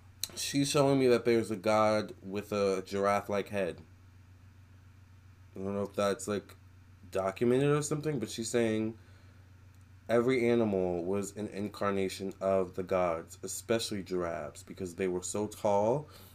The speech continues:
She's looking up. She's saying they were so tall and so connected to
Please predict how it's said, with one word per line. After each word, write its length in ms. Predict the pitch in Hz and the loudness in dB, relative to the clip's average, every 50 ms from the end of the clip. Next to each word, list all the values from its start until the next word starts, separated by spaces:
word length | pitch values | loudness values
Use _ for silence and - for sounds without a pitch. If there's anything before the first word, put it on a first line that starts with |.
| - - - | -20 -20 -18
She's 240 | - - 104 - - | -14 -12 -10 -6 -4
looking 320 | 110 113 113 - 110 107 104 | -4 -4 -4 -4 -4 -4 -2
up. 160 | 95 90 - | -2 -4 -4
She's 160 | - 101 95 | -8 -12 -6
saying 220 | - 110 101 104 | -4 -4 -2 -2
they 100 | 101 101 | -2 -2
were 140 | 98 92 90 | -2 -2 -4
so 260 | - - - 104 113 | -4 -4 -2 -2 -2
tall 460 | 120 - - 107 104 104 107 113 120 104 | -4 -4 -2 0 2 2 4 2 2 0
and 160 | 101 95 - | -2 -6 -6
so 340 | - - 110 107 107 107 107 | -6 -4 -2 0 0 0 -2
connected 580 | 107 - 101 95 92 98 95 - - 104 - - | -4 -6 -6 -4 -4 -4 -6 -6 -8 -10 -10 -8
to 400 | - 107 101 92 90 90 90 | -8 -6 -4 -4 -4 -4 -6